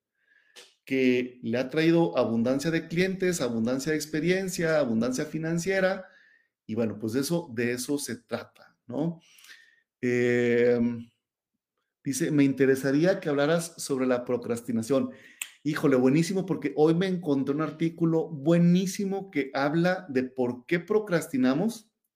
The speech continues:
y cómo podemos romper ese hábito de dejar todo pa' después, ¿no? Pero fíjate que es un buen tema, igual y en la, en la siguiente semana nos lo recetamos con un buen, con un buen cafecito. Dice por acá, eh, Glow Ping Pong,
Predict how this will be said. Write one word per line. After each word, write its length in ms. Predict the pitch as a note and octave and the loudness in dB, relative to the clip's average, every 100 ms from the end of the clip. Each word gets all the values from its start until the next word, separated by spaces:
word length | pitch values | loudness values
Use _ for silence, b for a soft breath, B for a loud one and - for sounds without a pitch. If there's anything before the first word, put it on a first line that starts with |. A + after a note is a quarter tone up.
| - | -12
y 180 | C#3 - | -12 -4
cómo 300 | C#3 D#3 E3 | -2 -2 -2
podemos 640 | C#3+ C3 C#3+ E3 E3 - b b b b _ _ | 0 0 0 -2 -4 -14 b b b b _ _
romper 640 | A2+ B2 B2 A#2+ A#2+ C#3+ D3 | -4 2 2 2 2 2 2
ese 240 | C#3+ C#3+ | 0 0
hábito 400 | C3+ C#3+ C#3+ C3+ | 2 0 0 0
de 100 | A#2 | 2
dejar 580 | A2+ - B2+ - - _ | 0 -2 -2 -2 -8 _
todo 320 | B2 B2+ C#3+ | -2 -2 -2
pa' 120 | A#2+ | -2
después, 580 | G#2 G2+ - G#2+ A2 - | -4 -6 -12 -12 -12 -16
¿no? 260 | A#2+ B2 - | -16 -16 -14
Pero 220 | - A#2+ A#2 | -4 -2 0
fíjate 280 | E3+ G3 | -2 -2
que 60 | F#3 | -4
es 80 | F#3 | -2
un 120 | F3+ | 0
buen 140 | F#3 | 0
tema, 220 | F3+ F3+ F3+ | 0 0 0
igual 280 | D#3 D#3+ | 0 2
y 280 | E3 D3 - | 2 0 -4
en 100 | A2+ | -6
la, 80 | A2+ | -6
en 80 | A#2+ | -6
la 80 | A#2+ | -8
siguiente 320 | A#2+ C3+ D3 | -6 -6 -6
semana 460 | D3 C#3 C#3 D#3 D#3+ b b b b b B2+ | -4 -2 -2 -2 -6 b b b b b -2
nos 100 | B2+ | 0
lo 80 | |
recetamos 380 | A#2+ A2+ B2+ C#3 | 0 0 0 0
con 140 | C#3+ C3+ | 0 0
un 160 | C3+ | 2
buen, 260 | B2+ C3+ D3 | 0 0 -2
con 240 | - B2+ | -4 0
un 160 | B2+ B2+ | 2 4
buen 240 | B2+ B2+ | 2 0
cafecito. 760 | B2+ B2+ A2+ B2+ B2+ D#3 D#3+ _ _ _ _ _ _ - | 0 -8 -6 -6 -4 -6 -6 _ _ _ _ _ _ -8
Dice 260 | B2 B2+ | -6 -4
por 160 | - A#2+ | -2 -2
acá, 680 | A#2 C3 C3+ C#3 C#3+ C#3+ - | 0 2 4 4 4 0 -4
eh, 720 | A2+ A#2 A2+ A2 A2+ A2+ - | -4 -2 0 -2 -2 -4 -8
Glow 380 | A2 C3 D3 C#3+ | -2 2 2 0
Ping 260 | - D#3+ D#3 | -4 -4 -2
Pong, 460 | D3+ G3+ A3+ - | 0 0 -2 -4